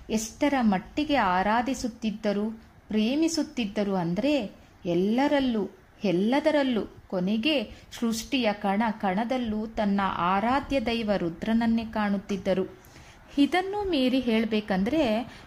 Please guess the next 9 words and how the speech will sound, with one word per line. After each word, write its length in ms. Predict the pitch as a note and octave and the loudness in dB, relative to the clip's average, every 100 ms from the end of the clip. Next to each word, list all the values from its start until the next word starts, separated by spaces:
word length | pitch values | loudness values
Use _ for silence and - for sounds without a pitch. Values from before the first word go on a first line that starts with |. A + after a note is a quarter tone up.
| - | -12
ಶ್ರೀರಾಮ 580 | - C4+ B3+ F#3 F#3 C4+ E4 | 0 2 4 2 2 0 0
ಭಕ್ತ 340 | D#4+ D#4+ - C4+ | 0 0 0 0
ಹನುಮ 440 | G3+ F3+ A3+ D4 B3 F3+ G3+ D#4+ - - - | 2 2 2 2 0 0 0 -2 -6 -16 -6
ಸೃಷ್ಟಿಯ 500 | A#3 A3 - E4 D#4 | -4 -4 0 2 2
ಕಣ 300 | - G#3 G#3 C4 | 0 0 0 0
ಕಣದ 400 | - F#3+ A3+ C4 G#3 | 0 0 0 -2 -2
ಜೊತೆಗೆ 720 | F3 - C4+ E4+ F#4 A#3 - - | -2 -4 0 2 2 0 -6 -16
ಸ್ವತಃ 440 | - G#3 G3+ B3 C#4 B3 - | -2 -2 0 0 0 -2 0
ತನ್ನೊಳಗೂ 920 | G3+ G3+ C4 D#4 D4 C#4+ E4 D#4+ G#3+ | 2 2 2 2 0 0 0 0 -2